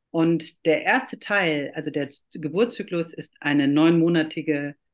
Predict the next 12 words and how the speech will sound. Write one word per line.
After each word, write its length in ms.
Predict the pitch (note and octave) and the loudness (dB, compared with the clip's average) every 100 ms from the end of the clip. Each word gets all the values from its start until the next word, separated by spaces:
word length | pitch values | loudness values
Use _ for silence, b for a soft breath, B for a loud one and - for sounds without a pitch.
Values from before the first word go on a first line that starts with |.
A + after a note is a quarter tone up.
| _ - | _ -6
Reise, 540 | C3 D3+ D3+ D#3+ G#3 | 2 2 2 0 0
sag 240 | G3 G3 G#3+ | 0 -2 -4
ich 180 | A3 | -4
mal, 300 | G#3+ G#3 C4 D#4+ B B B B B _ _ | -2 2 2 0 B B B B B _ _
ähm, 760 | F3+ E3+ E3+ E3 D#3+ D#3 D#3+ D#3+ _ _ _ _ _ - | 0 2 4 2 2 0 -4 -8 _ _ _ _ _ -10
wo 180 | D3+ E3+ | -4 -2
es 120 | E3 | -2
darum 320 | E3+ D#3 D#3 | 0 2 2
geht, 280 | E3 A#3 - | 2 0 0
auch 260 | D3 D3 _ - | -6 -6 _ -6
körpertherapeutisch, 1500 | G3+ G3+ F#3+ F3 D#3 D#3 D#3 D3+ D3 D#3 C#3+ C3+ - - - | -2 0 -2 -2 -2 -2 0 0 0 -2 -2 0 0 -2 -4
ähm, 420 | C#3 C3+ C3+ C3+ | -4 -2 -2 -4